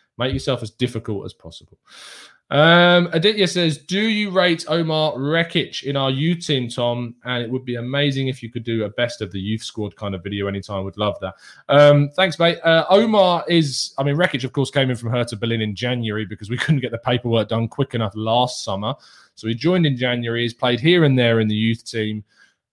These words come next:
He's, he's far from first team setup, but he's, he's got a lot more development to do before he gets to that level. Uh, will I do some videos on the youth?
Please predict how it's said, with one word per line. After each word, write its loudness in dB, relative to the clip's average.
He's, -2
he's -6
far 4
from -2
first -2
team -10
setup, -8
but -10
he's, -10
he's -10
got -4
a 2
lot 4
more 0
development -2
to -8
do -6
before -8
he -6
gets -6
to -12
that -6
level. -4
Uh, 2
will 6
I 8
do 4
some 0
videos 4
on 2
the 2
youth? 2